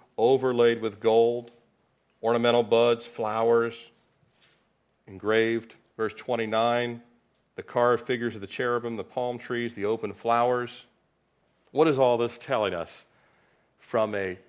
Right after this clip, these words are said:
parallel to our spiritual walk? Well, let's look at cedar for just a second. Cedar is one of the most advantageous woods to build with. It's expensive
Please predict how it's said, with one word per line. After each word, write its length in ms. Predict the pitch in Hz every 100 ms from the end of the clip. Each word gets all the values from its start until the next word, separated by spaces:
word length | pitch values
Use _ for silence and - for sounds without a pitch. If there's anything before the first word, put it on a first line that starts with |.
| _
parallel 600 | - - 156 113 92 87
to 120 | -
our 240 | - 110 117
spiritual 480 | - 120 107 110 98
walk? 420 | 107 87 - - _ _ _ _ _ _ _ _ _ _ _ -
Well, 420 | 143 139 - - -
let's 180 | 165 208
look 100 | 165
at 80 |
cedar 280 | - 165 135
for 120 | 110
just 240 | 110 110 107
a 20 |
second. 360 | - 90 - - _ _ _ _ _ _ _ _ _ _ _ _ _ _ _ - _ _ _
Cedar 380 | - 196 202 156
is 80 | 117
one 160 | 139
of 60 | 135
the 40 |
most 380 | 127 127 117 - _ _ -
advantageous 760 | 131 147 143 123 139 131 117 98
woods 440 | 107 131 135 135
to 100 | -
build 340 | 95 117 104 92
with. 360 | 80 - - _ _ _ _ _ _ _ _
It's 120 | 117 123
expensive 840 | - - 170 196 101 104 -